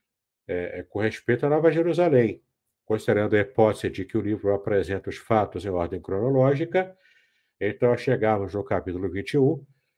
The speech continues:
já passamos pelo milênio e pelo juízo final. A Nova Jerusalém descreve, então, o estado eterno dos salvos,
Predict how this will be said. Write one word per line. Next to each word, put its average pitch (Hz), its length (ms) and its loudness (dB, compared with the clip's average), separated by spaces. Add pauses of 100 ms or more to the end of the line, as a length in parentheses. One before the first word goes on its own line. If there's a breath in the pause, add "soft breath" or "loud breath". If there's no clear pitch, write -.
(680)
já 135 260 4
passamos 131 640 2
pelo 131 240 0
milênio 127 580 0 (1300)
e 107 80 -4
pelo 113 320 0
juízo 117 360 0
final. 95 560 -2 (800)
A 101 160 -4
Nova 101 460 2
Jerusalém 87 520 -6
descreve, 98 520 -4
então, 107 280 -4
o 139 60 -4
estado 131 520 -2
eterno 127 460 0
dos 143 260 -10
salvos, 113 600 -2